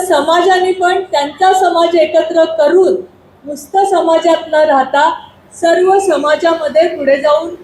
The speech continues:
मिळालं पाहिजे, तरच तो समाज अजून मोठा होतो. हे या निमित्ताने मी तुम्हाला सांगते. जर आपल्या समाजाची उन्नती, प्रगती करायची असेल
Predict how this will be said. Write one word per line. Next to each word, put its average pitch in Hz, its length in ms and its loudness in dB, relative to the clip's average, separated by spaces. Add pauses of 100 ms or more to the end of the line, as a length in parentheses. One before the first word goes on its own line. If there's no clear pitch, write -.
(300)
मिळालं 339 460 2
पाहिजे, 262 460 0 (380)
तरच 392 400 2
तो 349 140 -4
समाज 294 360 -4 (120)
अजून 339 300 -4
मोठा 294 300 0
होतो. 254 400 0 (400)
हे 311 140 2
या 311 160 4
निमित्ताने 294 540 -4
मी 294 180 -6
तुम्हाला 277 400 0
सांगते. 254 500 0 (440)
जर 659 120 4
आपल्या 330 380 0
समाजाची 320 600 -2
उन्नती, 311 640 -4
प्रगती 302 400 -2
करायची 311 480 0
असेल 269 440 0